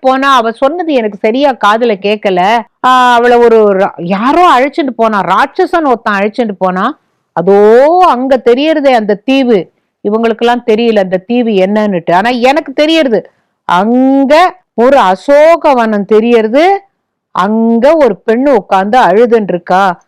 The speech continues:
அவ கை கூப்பிண்டு என்னமோ சொல்லின்னு இருக்கா. அங்கதான் இருக்கணும், அவளாத்தான் இருக்கணும். "நூறு யோஜனை நீங்க யாரு தாண்டுவேள், அவளால தான் போக முடியும்" அப்படின்ன உடனே, "நூறு யோஜனைன்னா எவ்வளவு?"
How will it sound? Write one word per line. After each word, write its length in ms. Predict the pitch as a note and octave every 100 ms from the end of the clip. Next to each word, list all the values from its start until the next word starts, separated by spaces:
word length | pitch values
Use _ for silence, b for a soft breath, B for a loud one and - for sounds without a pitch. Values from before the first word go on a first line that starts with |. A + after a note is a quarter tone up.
| _ _
அவ 160 | - G3
கை 340 | G3 A3 B3+
கூப்பிண்டு 580 | C#4 C#4+ C#4+ E4 D#4 D#4
என்னமோ 400 | C4 A3+ A#3 C4 C#4
சொல்லின்னு 300 | G3+ G3+ G#3
இருக்கா. 560 | F3+ F3 E3+ F3 D#3+ - _ -
அங்கதான் 640 | E3 F3+ F3 D#3+ D3+ G#3 D#4
இருக்கணும், 720 | B3 B3 B3 A3+ F#3+ G3+ F#3 C#3+
அவளாத்தான் 560 | F3 G#3 G#3 G#3 C4+ D#4+
இருக்கணும். 460 | C4+ C4 C4+ B3+ B3
"நூறு 600 | - F3 A#3 D4+ F4 E4+
யோஜனை 520 | D4+ C4 C#4+ D4+ D#4 F4
நீங்க 240 | D4+ B3+
யாரு 320 | A3+ A3 A3+ G#3+
தாண்டுவேள், 440 | G3+ G3+ E3+ D#3 - _ _ _ _ _ -
அவளால 600 | E3 F#3 G#3+ A3+ G#3+ G3
தான் 200 | G3+ C4
போக 160 | - G3+
முடியும்" 400 | G3 E3+ D#3 D3+
அப்படின்ன 340 | D#3+ E3+ F#3+ F#3
உடனே, 280 | F3+ G#3 A#3+
"நூறு 420 | F#3+ B3+ E4 D4+
யோஜனைன்னா 720 | A#3+ A#3+ A#3+ A#3 G#3+ G#3+ A3
எவ்வளவு?" 380 | F#3 F3+ E3 D#3